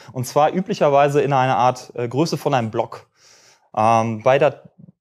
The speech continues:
bei den Dateisystemen ist es üblicherweise wirklich ein Dateisystemblock, was eine Menge von Keys enthält. So, zum Beispiel, ähm, normalerweise sind, äh, nicht normalerweise, die Keys sind auch sortiert. Das heißt,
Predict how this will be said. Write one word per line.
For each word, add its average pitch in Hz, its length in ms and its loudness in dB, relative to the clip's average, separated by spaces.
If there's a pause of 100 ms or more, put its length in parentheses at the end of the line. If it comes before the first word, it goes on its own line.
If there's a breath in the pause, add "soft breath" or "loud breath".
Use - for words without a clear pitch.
(120)
bei 127 300 0
den 170 100 0
Dateisystemen 175 640 2
ist 165 60 0
es 156 60 -2
üblicherweise 143 540 0
wirklich 160 220 -4
ein 139 40 -4
Dateisystemblock, 170 920 0 (400 soft breath)
was 143 500 -4 (560)
eine 135 120 0
Menge 156 220 2
von 127 200 -2
Keys 156 240 0
enthält. 101 500 0 (2250 loud breath)
So, 110 140 2
zum 107 180 -6
Beispiel, 131 640 0
ähm, 113 480 0
normalerweise 151 460 0
sind, 160 240 -2
äh, 117 260 0
nicht 107 160 -8
normalerweise, 110 420 -2
die 104 80 -14
Keys 180 200 -4
sind 165 120 -2
auch 135 140 -2
sortiert. 151 640 -4
Das - 160 -10
heißt, 131 420 -2